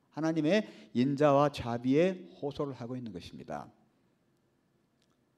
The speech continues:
시편 오십일 편과 에스겔 삼십육 장 이십이 절부터 이렇게 나와 있는 그 말씀들을 이렇게 두 개를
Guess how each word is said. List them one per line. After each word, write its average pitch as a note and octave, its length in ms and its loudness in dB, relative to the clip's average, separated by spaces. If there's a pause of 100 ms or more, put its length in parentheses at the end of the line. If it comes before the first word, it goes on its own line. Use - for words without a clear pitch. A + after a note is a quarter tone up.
(1600)
시편 B3+ 440 0
오십일 F#3 540 4
편과 C#3 640 2 (1040)
에스겔 G3+ 480 4
삼십육 G#3 680 -4
장 F3+ 300 -2
이십이 F#3 440 -6
절부터 F#3+ 640 2
이렇게 E3 280 -4
나와 C#3+ 280 2
있는 D#3 300 -2
그 D#3+ 80 -6
말씀들을 C#3 720 -4
이렇게 B2+ 260 -4
두 C#3+ 240 -12
개를 C#3 400 -2